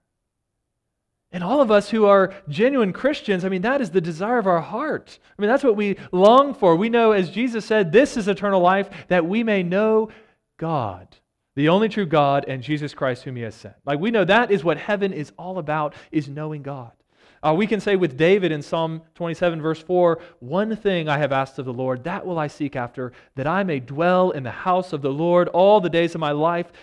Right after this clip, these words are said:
to gaze upon the beauty of the Lord, and to inquire in his temple." Right? We long to know God, and so the idea that there is some way to know God more is, is very attractive. But look at how John sort of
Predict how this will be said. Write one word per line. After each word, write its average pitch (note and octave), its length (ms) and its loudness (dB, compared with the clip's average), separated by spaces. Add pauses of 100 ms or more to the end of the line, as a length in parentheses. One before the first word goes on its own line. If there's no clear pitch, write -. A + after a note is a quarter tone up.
(120)
to F3 140 -4
gaze F#3+ 520 -2
upon F#3 280 -6
the D#3+ 100 -4
beauty F#3 380 -12
of G3+ 100 -6
the F#3+ 80 -8
Lord, F#3 380 -10 (560)
and E3 180 -8
to G3+ 200 -2
inquire F3 960 -6 (220)
in E3 120 -10
his D#3 140 -10
temple." - 400 -20 (960)
Right? - 120 -10
We A#3+ 200 0
long A3 440 0
to G#3+ 100 -2
know F3+ 140 2
God, F3+ 280 6
and F3+ 100 -2
so F#3 140 0
the F3+ 140 4
idea F3+ 460 4
that E3 140 0
there F3+ 160 2
is D#3+ 140 0
some G3 480 -4
way E3+ 360 2
to C#3 120 -8
know D#3 240 -2
God C3 340 -6
more C#3 400 -2
is, C3 220 -4 (240)
is C#3+ 160 -4
very D3+ 460 -2 (180)
attractive. E3+ 680 -10 (1700)
But A#2 80 -16
look G#3+ 160 -12
at C#4 60 -10
how G3 200 -4
John C#3+ 500 -6
sort B2+ 200 -10
of A2+ 140 -10